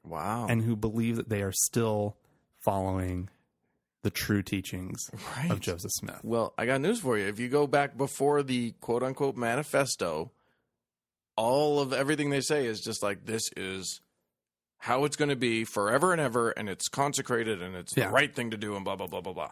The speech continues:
Speaker 2: Yeah. And let's be clear here. We're not saying that the L D S Church condones this whatsoever. These people,
Speaker 1: No.
Speaker 2: if found out, would be excommunicated.
Speaker 1: They would.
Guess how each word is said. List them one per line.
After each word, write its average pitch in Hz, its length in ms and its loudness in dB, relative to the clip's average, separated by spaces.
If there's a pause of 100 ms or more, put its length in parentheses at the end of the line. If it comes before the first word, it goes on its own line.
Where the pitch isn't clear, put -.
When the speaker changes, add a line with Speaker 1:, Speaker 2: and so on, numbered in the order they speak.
(160)
Speaker 2:
Yeah. 104 200 2 (240)
And 156 100 4
let's 170 140 2
be 165 100 0
clear 262 240 0
here. 127 280 -4 (140)
We're 127 100 4
not 151 200 2
saying 156 240 2
that 143 100 0
the 135 100 2
L 127 100 2
D 123 100 2
S 120 140 -2
Church - 400 -2 (340)
condones 110 500 2
this 101 200 0
whatsoever. 156 420 0
These 156 180 2
people, 139 320 2
Speaker 1:
No. 135 100 0
Speaker 2:
if 135 60 -2 (100)
found 120 260 0
out, 98 260 -2
would 117 240 0
be 104 300 0
excommunicated. 110 880 -2
Speaker 1:
They 104 100 -2
would. 104 300 -2